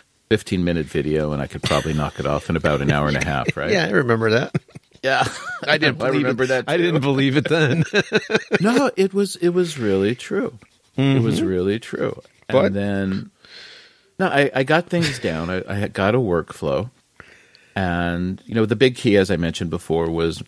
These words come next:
Speaker 1: you know, making the slides and exporting them as images and then just dropping them
Speaker 2: Uh-huh,
Speaker 1: into the timeline.
Speaker 2: uh-huh,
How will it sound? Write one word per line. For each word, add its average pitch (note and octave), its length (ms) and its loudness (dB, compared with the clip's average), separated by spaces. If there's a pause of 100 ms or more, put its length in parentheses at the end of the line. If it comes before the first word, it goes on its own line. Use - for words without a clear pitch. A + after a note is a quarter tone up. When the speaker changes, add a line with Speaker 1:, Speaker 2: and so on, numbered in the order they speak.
Speaker 1:
you G2 80 -2
know, E2+ 100 -2
making F2 380 -2
the A2 80 0
slides E2 400 2
and D#2 100 -6
exporting E2+ 520 -2
them E2 180 0
as E2 240 -2
images E2 560 -2
and E2 120 -2
then F2 100 0
just F2 220 -4
dropping D#2 400 0
them D3 100 0
Speaker 2:
Uh-huh, A#2+ 240 4
Speaker 1:
into A#2+ 120 -6
the - 80 -12
timeline. C#3+ 400 2
Speaker 2:
uh-huh, A2+ 60 0